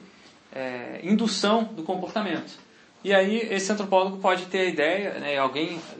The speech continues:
com um olhar antropológico teve essa ideia de criar um, uma, uma linha explicitamente feita para guiar o comportamento das pessoas sem que elas percebam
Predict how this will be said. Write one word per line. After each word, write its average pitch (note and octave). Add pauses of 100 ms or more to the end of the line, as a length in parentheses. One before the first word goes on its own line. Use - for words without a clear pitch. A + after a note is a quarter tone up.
(360)
com D#3+
um D3+
olhar D3
antropológico D3+
teve G#3
essa -
ideia D3 (360)
de D#3+
criar F3+
um, F3
uma, C3
uma C#3
linha F3
explicitamente E3
feita D#3+
para D#3
guiar D3
o -
comportamento D3+
das D#3
pessoas G3
sem G3+
que G3+
elas G3+
percebam F3+